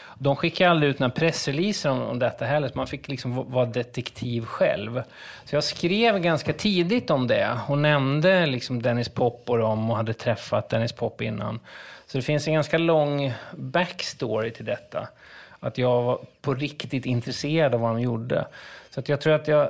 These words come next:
ställde min första fråga arton år <laughs> innan jag fick intervju med Martin.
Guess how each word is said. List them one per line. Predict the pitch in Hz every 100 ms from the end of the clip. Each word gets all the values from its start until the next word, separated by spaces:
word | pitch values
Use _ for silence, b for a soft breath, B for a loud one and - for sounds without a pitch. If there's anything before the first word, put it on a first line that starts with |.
| -
ställde | - - 170 160 156
min | 170 175
första | 190 175 - 165
fråga | 185 165 135 135 -
arton | 165 147 127 - 143 135
år | 151 190 143 -
<laughs> |
innan | 226 - - - 254 - B B -
jag | - -
fick | 202 190 -
intervju | 190 165 127 156
med | 139 139 135
Martin. | 117 - 131